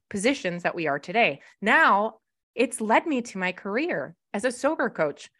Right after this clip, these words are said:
Who would have freaking knew? It's led me to figure out and gain clarity of why I do the things I do, of reparenting myself from my childhood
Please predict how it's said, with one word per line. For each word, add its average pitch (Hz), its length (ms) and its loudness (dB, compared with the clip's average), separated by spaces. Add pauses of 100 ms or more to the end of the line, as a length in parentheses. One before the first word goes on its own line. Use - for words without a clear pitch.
(140)
Who 392 320 2
would 381 100 4
have 226 160 2
freaking 302 540 -4
knew? 185 400 -4 (960)
It's 277 280 0
led 262 320 2
me 233 280 2 (100)
to 220 260 -4
figure 262 580 -2
out 180 320 6
and 196 160 -6
gain 180 280 -4
clarity 196 880 2
of 180 240 0
why 240 560 4 (160)
I 220 140 2
do 202 400 -4
the 185 160 -4
things 175 340 -10
I 208 140 4
do, 151 500 -6 (800)
of 185 280 2 (800)
reparenting 254 840 0
myself 170 500 -2
from 175 180 -8
my 147 140 -6
childhood 185 880 0